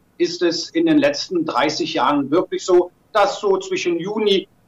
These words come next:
und August doch die meisten Anleger ja doch lieber in den Urlaub fahren, vielleicht heutzutage dann mit diversen Smartphones das Kursgeschehen am Strand verfolgen. Statistisch betrachtet,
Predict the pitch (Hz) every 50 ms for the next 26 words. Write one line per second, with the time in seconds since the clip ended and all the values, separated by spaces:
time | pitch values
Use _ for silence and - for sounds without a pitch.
0 | _ - 202 190 190 190 190 - - - 156 151 151 - 160 175 180 180 - -
1 | - 170 160 160 156 - 170 160 156 156 160 160 135 131 131 143 165 196 190 -
2 | - _ - 196 185 175 - - - 180 208 214 214 208 208 208 208 202 202 196
3 | 196 196 196 196 - 180 170 170 170 - 185 170 - - _ _ 160 156 175 196
4 | 208 - - - - - 165 165 160 156 151 147 143 143 - - 170 180 190 185
5 | 170 175 175 - - 185 165 156 160 175 175 - _ _ _ _ _ _ - 165
6 | 160 156 165 160 160 - - 156 156 156 156 165 160 - 156 151 147 143 143 135
7 | 147 147 147 147 143 143 - 151 139 123 147 147 143 143 143 147 147 143 131 -
8 | - - 156 139 147 151 - - - 160 156 160 160 156 - _ _ _ - _
9 | - 165 160 - - - - - - 196 214 208 214 - - 190 - - 208 202
10 | 196 196 - 185 196 - - - - 180 190 226 233 - - 226 - - - 202
11 | 196 196 202 202 202 - - - _ _ _ _ - - - 214 190 - - 262
12 | 247 - - 254 - - - 240 240 - 214 214 214 214 - 254 247 240 -